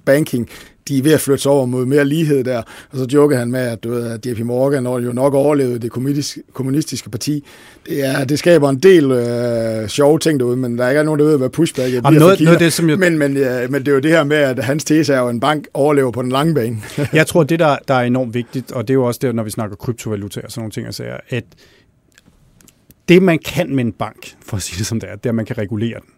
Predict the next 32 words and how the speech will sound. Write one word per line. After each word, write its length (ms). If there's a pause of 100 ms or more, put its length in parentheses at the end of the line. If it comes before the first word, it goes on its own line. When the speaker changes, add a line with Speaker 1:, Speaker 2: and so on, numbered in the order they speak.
Speaker 2:
Man 140
kan 100
opstille 380
nogle 180
rammer, 300 (240)
hvor 140
vi 180
ved, 220
at 180
der 60
er 60
nogle 160
spilleregler, 560
der 60
bliver 160
fulgt. 240 (500)
Det 140
havde 200
vi 60
ikke 120
godt 200
styr 220
på 140
op 100
til 100
finanskrisen. 720
Det 80
har 80
vi 80
lært 240
af. 180
Man, 160